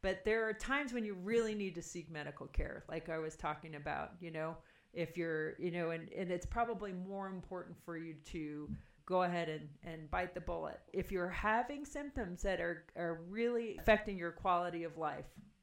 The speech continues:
you're not able to work, you're not able to care for your family, then really it's time to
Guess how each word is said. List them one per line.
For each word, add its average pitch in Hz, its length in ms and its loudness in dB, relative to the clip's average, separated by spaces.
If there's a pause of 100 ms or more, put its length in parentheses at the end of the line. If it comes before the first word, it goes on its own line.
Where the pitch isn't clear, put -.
(420)
you're 156 100 -6
not 202 280 8
able 220 220 10
to 214 100 8
work, 185 440 2 (320)
you're 160 140 -10
not 185 260 2
able 220 220 4
to 202 80 2
care 190 260 10
for 190 160 2
your 165 160 2
family, 220 680 2 (520)
then 226 460 4 (160)
really 233 680 6
it's - 200 -6
time 180 280 -4
to 156 280 -2